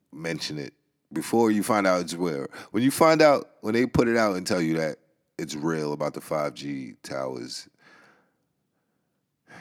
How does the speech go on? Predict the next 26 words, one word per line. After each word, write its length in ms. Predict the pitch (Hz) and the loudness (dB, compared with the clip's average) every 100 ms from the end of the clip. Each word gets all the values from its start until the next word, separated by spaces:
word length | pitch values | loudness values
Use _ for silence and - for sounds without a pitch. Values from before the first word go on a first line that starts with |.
| - - _ _ _ - | -20 -20 _ _ _ -2
at 120 | 113 | 4
least 200 | 139 120 | 6 6
you 120 | 117 | 6
heard 180 | 107 101 | 8 6
it. 140 | 92 - - | 4 -2 0
At 60 | |
least 180 | 104 113 | 4 6
you 60 | 113 | 6
heard 160 | 107 | 6
me 80 | 98 | 4
mention 320 | 98 95 - | 2 2 0
it 160 | 90 78 | -2 -2
before 360 | 82 - 87 80 | -6 0 0 0
they 120 | 78 | -2
told 300 | 85 73 69 | -2 -4 -6
you. 220 | 65 65 _ 65 | -10 -14 _ -18
And 120 | 67 | -14
then, 200 | 71 69 | -12 -12
you 80 | 69 | -14
know, 140 | 69 - _ _ _ _ - - - | -14 -18 _ _ _ _ -20 -20 -6
whatever. 380 | 92 78 60 62 - - - - | -2 -2 -4 -12 -20 -20 -12 -2
But 240 | 85 - - _ - | -2 -4 -14 _ -4
I'm 100 | 113 | 0
not 220 | 107 78 | 2 2
blaming 280 | 92 90 82 | 0 2 -2
it 160 | 78 | -6